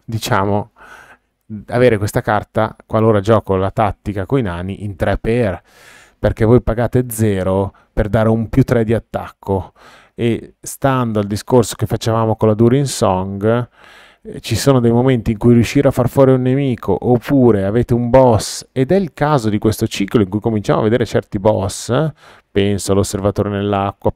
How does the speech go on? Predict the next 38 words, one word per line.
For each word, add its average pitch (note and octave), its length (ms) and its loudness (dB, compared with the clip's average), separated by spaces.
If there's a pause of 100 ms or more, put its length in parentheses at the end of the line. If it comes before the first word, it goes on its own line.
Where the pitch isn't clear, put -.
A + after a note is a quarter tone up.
penso G2+ 420 -4
al G2+ 120 0
Barrog, G2 760 -2
penso G#2 360 -2
ai G2+ 40 0
troll G2 280 2
di G2 100 -4
col-, G2 240 0
ai G2+ 180 -2
vari G2+ 280 0
troll G2+ 340 2
che G#2 140 -10
incontreremo, G2+ 880 -2 (500)
eh, - 160 -6
avere G2 680 0
una A2 120 0
carta G2+ 400 -4
che, G#2 480 -2 (160)
eh, F2+ 200 -18
è - 180 -10
costo A#2 340 0
zero, G2 500 0 (280)
aggiunge G#2 400 2
più B2 160 0
tre, G#2 360 0 (340)
magari A#2+ 300 0
c'ho B2+ 200 4
l'ascia B2+ 260 2
di B2+ 80 0
Nanosterro, A2+ 920 -2 (300)
magari A#2 380 -2
c'ho C3+ 200 2
anche B2 720 -2
Dain, A2+ 800 -4 (280)
e A2+ 120 -4
siccome A#2+ 380 0
questa A#2 340 -2
fa, G#2 340 -6